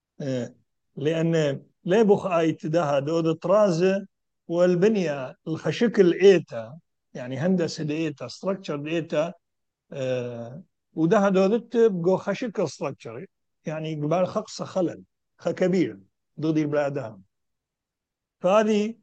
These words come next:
إيش لاش قلتها صراحة بدون قرار، ليث قرار سينودسي، لا بقوش قالت سترة، لا بش قال شواق المذبحة، يعني بالح الناشة، إيش له هديدي،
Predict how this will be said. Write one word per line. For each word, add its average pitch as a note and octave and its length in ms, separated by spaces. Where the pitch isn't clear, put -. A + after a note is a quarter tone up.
إيش F3 140
لاش G3 180
قلتها G#3+ 300
صراحة F3+ 600
بدون F#3 720
قرار، E3 580
ليث G3 220
قرار E3+ 340
سينودسي، D#3+ 840
لا F3 260
بقوش F3 460
قالت E3+ 340
سترة، E3 680
لا E3+ 200
بش F3 200
قال E3 420
شواق D#3+ 360
المذبحة، D#3+ 640
يعني C3+ 240
بالح D3 380
الناشة، D3+ 640
إيش F#3+ 160
له G3+ 220
هديدي، F#3 540